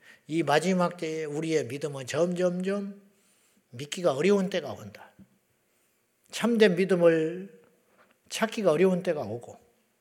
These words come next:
여러분, 주님 말씀하셨어요. 누가복음 십팔 장에 "인자가 올 때에 세상에서 믿음을 보겠냐." 이게 정말 무서운 소리예요.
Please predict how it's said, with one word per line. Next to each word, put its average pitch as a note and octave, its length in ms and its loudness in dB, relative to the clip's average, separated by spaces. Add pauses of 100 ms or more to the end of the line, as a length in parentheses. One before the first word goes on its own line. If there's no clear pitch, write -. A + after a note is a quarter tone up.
(200)
여러분, G#3+ 600 6 (200)
주님 A#3+ 340 2
말씀하셨어요. G3 680 2
누가복음 G#3 440 2
십팔 G#3 300 -2
장에 C#3+ 360 -10 (1160)
"인자가 F#3+ 460 6
올 E3+ 240 2
때에 E3 220 0
세상에서 F3+ 460 0
믿음을 E3+ 560 -4
보겠냐." A#2+ 560 -10 (360)
이게 E3 460 -4
정말 A#3 380 0
무서운 F#3 360 2
소리예요. - 320 -12